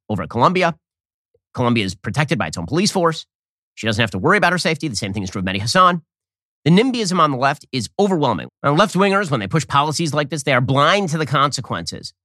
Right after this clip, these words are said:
Speaking of blind, you should check out blinds dot com. Oh, you like that transition, did you? You should check out blinds dot com because it's gonna make your house look better. So here is the thing.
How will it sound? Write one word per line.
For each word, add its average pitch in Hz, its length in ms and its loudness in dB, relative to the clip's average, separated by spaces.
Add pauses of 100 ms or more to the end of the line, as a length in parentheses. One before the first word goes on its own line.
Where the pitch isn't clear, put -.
(120)
Speaking 123 420 -4
of 82 120 -8
blind, 90 480 -2 (160)
you 180 120 6
should 147 120 4
check 202 120 4
out 151 120 2
blinds 180 400 2
dot 160 220 -2
com. 139 260 0
Oh, 87 40 -10
you 101 60 -10
like 110 160 -10
that 98 100 -16
transition, 104 420 -8
did 90 140 -8
you? 104 80 -6 (200)
You 220 120 4
should 208 100 -2
check 220 140 0
out 170 80 2
blinds 151 300 2
dot 131 140 -2
com 127 200 0
because 113 160 -4
it's 107 60 -8
gonna 135 100 0
make 123 100 0
your 113 80 -4
house 101 220 -4
look 90 100 -12
better. - 160 -12
So 110 140 -8
here 170 180 2
is 117 220 -6
the 101 80 -8
thing. - 240 -14